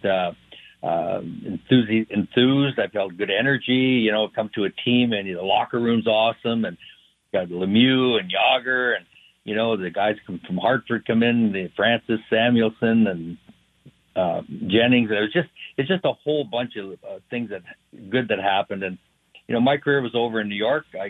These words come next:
I come here, I'm rejuvenated again. In nineteen ninety, we went back-to-back Stanley Cups, and, you know, you, the, the, the, the fun for me was the fact that they were the first Stanley Cups for the city, and I, I came with a purpose. I had a one-year contract, and,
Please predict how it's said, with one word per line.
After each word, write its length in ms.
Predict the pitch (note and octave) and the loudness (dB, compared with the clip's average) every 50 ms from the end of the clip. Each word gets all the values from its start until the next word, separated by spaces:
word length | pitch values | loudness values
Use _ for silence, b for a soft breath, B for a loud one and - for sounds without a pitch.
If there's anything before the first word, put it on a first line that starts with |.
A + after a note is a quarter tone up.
| F#2 - | -8 -8
I 100 | G2+ - - | -10 -10 -6
come 160 | - B2+ A#2+ A#2+ | -4 -2 -2 0
here, 280 | A2 A#2 B2 C3 C3 A#2 | 0 0 2 2 2 0
I'm 140 | G#2 G2+ | 0 -2
rejuvenated 680 | G2+ G#2 G2 - A2 A#2+ A#2+ B2 A#2 A2+ A#2 A2+ A2 G#2 | -4 -4 -2 -2 -2 0 0 2 2 2 2 0 0 -2
again. 520 | G#2+ G#2+ G#2+ G#2 G#2+ A2+ A#2+ C3 C3+ B2 | -4 -2 0 2 2 2 2 0 0 -4
In 80 | G#2 F#2+ | -4 -2
nineteen 420 | G2 G2+ A2 G#2+ - A#2 G#2 G2+ | -2 -2 -4 -2 -2 -2 -2 0
ninety, 400 | G2 G2 G2 G#2+ A#2 A#2 C3 B2+ | 2 2 2 2 0 0 0 2
we 140 | A#2 G#2 G2+ | 2 2 2
went 280 | F#2+ G2+ F#2+ F#2 - _ - | 2 0 -2 -2 -6 _ 0
back-to-back 760 | - G2 C3+ C3+ - _ - A#2+ G2 G2 G#2+ G#2 G#2+ A2 - - | 2 2 2 0 -2 _ -2 0 2 2 2 2 2 0 -4 -4
Stanley 340 | - A2 G2+ G2+ G2+ G2+ F2 | 0 2 2 2 2 0 0
Cups, 280 | - A#2 A2 G#2 F#2+ - - | 2 2 2 2 0 -2 -4
and, 160 | G2+ F#2+ B B B B B B B B B _ _ _ _ _ _ _ | -6 -6 B B B B B B B B B _ _ _ _ _ _ _
you 80 | - A#2 | 2 4
know, 140 | A#2 A#2+ A#2 | 4 6 4
you, 260 | A2+ A2 G#2+ G#2+ G2 - | 4 2 2 0 -2 -4
the, 420 | A#2+ A2+ G#2 F#2+ G#2+ G2+ F#2+ F2+ F#2 F#2+ | -6 -8 -4 -2 -2 -2 -2 -4 -6 -8
the, 160 | G2+ G2 G2 F2+ F2+ E2+ - _ - - - - - G2+ G2+ G#2 G2+ | -8 -8 -8 -8 -10 -14 -16 _ -20 -20 -20 -20 -20 -20 -20 -4 -2
the, 160 | G#2+ G#2+ G#2 F#2+ F#2 | -2 -2 -2 -2 -4
the 100 | F#2+ F#2+ - _ _ _ | -4 -4 -4 _ _ _
fun 280 | D#3 E3+ F#3 F3+ D3+ - - | 2 4 6 4 4 4 2
for 100 | C3+ A#2 | 0 2
me 300 | A2 A#2 B2+ B2 A2+ G#2 | 4 4 4 4 4 2
was 180 | F#2+ G2 F#2+ F2+ - | 0 -2 -4 -4 -4
the 100 | G#2 G#2 | -8 -8
fact 320 | - - A2 A2 G2+ - - | -2 0 0 0 0 -4 -10
that 100 | G2 F2+ | -10 -6
they 80 | - G#2 | -4 -2
were 120 | G2 G2+ | -2 -2
the 100 | F#2 F2+ - - _ _ _ | -4 -6 -8 -10 _ _ _
first 220 | - B2+ B2+ A#2+ - | 2 2 2 2 0
Stanley 300 | - - A2 G#2+ G#2 G2+ | -2 -2 -2 0 -2 -4
Cups 220 | F#2+ - G2+ F#2+ - - | -2 -2 -4 -4 -4 -6
for 100 | - F2+ | -8 -6
the 120 | F2 F2+ - - | -6 -6 -6 -6
city, 300 | - F2+ F2+ F2+ F2 F2 | -6 -4 -4 -4 -4 -4
and 180 | F2 F#2 F2+ - - - - | -4 -6 -6 -6 -6 -4 -4
I, 60 | F#2+ F#2+ F#2 F2 E2 E2 - | -4 -4 -4 -4 -6 -4 -4
I 100 | - F#2 - - | -4 -4 -2 0
came 160 | - C3 C#3 | 2 4 4
with 120 | C3 A2+ - | 4 4 2
a 80 | - | -4
purpose. 460 | - - - A#2+ A#2+ A#2 - G2 F2 - | -8 -4 -2 -2 -2 0 -2 -4 -2 0
I 40 | G#2+ | 0
had 100 | G2+ G2 | 0 0
a 40 | F#2+ | 0
one-year 380 | F#2+ A2 A#2 B2 A#2+ A2+ G#2 - | 2 2 4 4 4 4 2 0
contract, 680 | - G#2+ G#2 G#2 F#2+ - - G2+ G2 F#2+ F#2+ F#2+ - | 0 0 0 0 -2 0 0 0 0 0 -2 -6 -8
and, 100 | F#2 F2+ | -10 -10